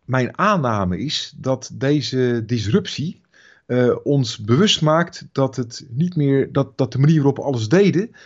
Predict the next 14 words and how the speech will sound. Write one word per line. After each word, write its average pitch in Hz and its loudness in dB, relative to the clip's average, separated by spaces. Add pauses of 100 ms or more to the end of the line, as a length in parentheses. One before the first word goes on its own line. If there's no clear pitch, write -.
(240)
misschien 160 -4
voor 135 0
een 135 4
deel 170 6
wel 131 4
niet 120 0
houdbaar 117 0
is. - -10 (400)
Want 117 -12
dit 175 -2
is 110 -6
een 107 0
virus, 123 -6
maar 139 0